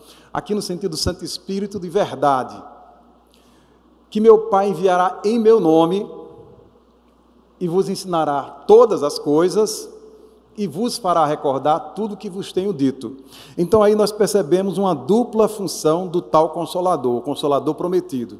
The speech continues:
Ele vai ensinar todas as coisas, portanto, havia coisas que não podiam ser ensinadas naquele contexto histórico em que Jesus estava conosco,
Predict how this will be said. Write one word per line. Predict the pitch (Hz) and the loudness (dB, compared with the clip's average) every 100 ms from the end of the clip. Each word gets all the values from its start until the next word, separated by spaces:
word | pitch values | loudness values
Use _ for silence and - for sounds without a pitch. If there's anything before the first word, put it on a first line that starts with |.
| - _ _ _ _ - | -20 _ _ _ _ 0
Ele | 175 196 | 2 4
vai | 175 190 | 2 0
ensinar | 190 185 151 135 - | -2 0 0 0 0
todas | 151 139 120 | 0 0 0
as | 165 - | -4 0
coisas, | 185 240 - 139 - - - | 6 6 4 -8 -12 -16 -4
portanto, | 226 - - 175 165 170 160 | -2 0 2 0 0 -4 0
havia | 165 160 226 | 0 2 0
coisas | 226 185 170 156 | 2 2 2 0
que | - | -4
não | 175 185 | -2 0
podiam | 180 156 156 | 0 0 0
ser | 147 156 | 0 -2
ensinadas | 147 165 147 131 131 | -4 -4 0 0 0
naquele | 135 151 156 | -4 -4 -4
contexto | 147 135 131 123 | -4 -6 -6 -6
histórico | 135 - 139 131 123 139 | -8 -6 0 2 2 -4
em | 127 - 143 | -8 -10 -12
que | 165 | -6
Jesus | 139 127 123 120 | -2 0 -2 -4
estava | 120 120 | -4 -4
conosco, | 135 147 170 220 - - | -4 0 4 4 2 -12